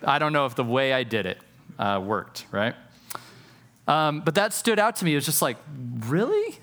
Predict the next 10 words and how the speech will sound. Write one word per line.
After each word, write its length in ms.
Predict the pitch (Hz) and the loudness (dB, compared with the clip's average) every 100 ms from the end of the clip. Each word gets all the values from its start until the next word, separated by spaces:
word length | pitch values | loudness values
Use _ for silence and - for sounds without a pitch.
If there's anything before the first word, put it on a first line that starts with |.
| - - - - | -20 -20 -20 -20
The 60 | - | -16
carpet? 680 | - - 131 185 - 359 466 | -12 -2 0 0 -2 -6 -4
Like, 220 | 156 120 | -4 -2
that's, 560 | - 135 180 - - - - - - - _ _ - | 0 0 0 -4 -6 -8 -14 -20 -20 -20 _ _ -2
that's 400 | 131 - - - | 0 0 -4 -6
the 180 | - | -8
problem?" 580 | 147 - 156 170 214 254 - - - - _ _ _ _ - - | -4 0 0 0 -2 -4 -10 -20 -20 -20 _ _ _ _ -8 -2
Um, 460 | 151 143 131 120 117 - - - - - - _ _ _ - - - - - - - | 0 2 0 -2 -6 -14 -20 -20 -20 -20 -20 _ _ _ -20 -20 -20 -20 -20 -20 -6
the 140 | 135 | -2
second, 560 | - - - - 131 | 0 2 2 0 0